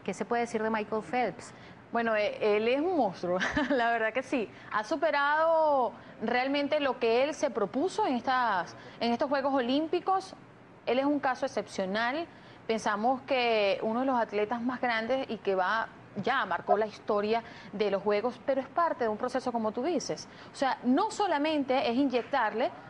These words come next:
Speaker 2: al, al entrenamiento, es un compendio completo. Es decir, por ejemplo, no por menospreciar, pero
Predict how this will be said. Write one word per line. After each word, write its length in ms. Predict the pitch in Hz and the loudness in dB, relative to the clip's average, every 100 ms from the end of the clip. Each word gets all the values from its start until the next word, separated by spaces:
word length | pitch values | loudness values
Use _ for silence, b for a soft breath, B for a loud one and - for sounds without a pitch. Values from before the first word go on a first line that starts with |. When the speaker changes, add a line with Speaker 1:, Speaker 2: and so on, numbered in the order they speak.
| B - - - | B -20 -12 -4
Speaker 2:
al, 220 | 247 254 | -2 0
al 140 | 233 233 | 0 0
entrenamiento, 720 | 220 220 202 254 403 294 208 - | -2 -2 -2 0 0 0 -2 -2
es 280 | 269 - - - - | -4 -6 -14 -4 0
un 180 | 415 | 2
compendio 500 | 403 381 330 262 196 | 2 -2 -2 -2 -2
completo. 560 | 175 233 269 226 180 170 - B B B - | -2 0 0 0 0 -4 -8 B B B 0
Es 80 | |
decir, 260 | 320 320 269 | 0 0 -2
por 120 | 330 | 0
ejemplo, 400 | 330 349 226 185 - - - | 2 0 2 -2 -4 -10 -2
no 140 | 277 | 0
por 100 | 285 330 | 0 0
menospreciar, 580 | 294 240 226 359 349 254 | 0 -2 -2 0 0 2
pero 240 | 220 | 2